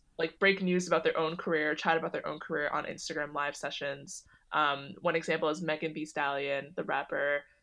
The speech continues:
She actually, like, broke news about her contract dispute with one of her older record labels, um, just on an Instagram live video. And that's, like, a very,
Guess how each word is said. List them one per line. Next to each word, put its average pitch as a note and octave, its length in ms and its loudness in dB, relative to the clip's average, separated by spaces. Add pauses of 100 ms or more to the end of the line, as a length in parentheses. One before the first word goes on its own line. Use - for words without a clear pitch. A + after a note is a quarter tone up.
She G3+ 220 4
actually, E3 640 2 (260)
like, G3+ 180 0 (100)
broke E3 260 8
news D#3 280 -4
about E3 200 2
her E3+ 80 -4
contract G3 540 4
dispute D#3 360 -2
with D#3+ 120 -4
one D3+ 120 -4
of D3 80 -8
her D#3+ 240 -2
older D3+ 240 -4
record D3 340 -4
labels, D#3+ 560 0 (300)
um, D3+ 240 2
just F#3 180 -4
on F#3 120 8
an E3+ 80 0
Instagram D#3+ 440 0
live C#3+ 280 2
video. - 420 -4
And F3+ 100 2
that's, E3+ 180 2
like, E3 100 0
a E3+ 60 -2
very, D3 560 2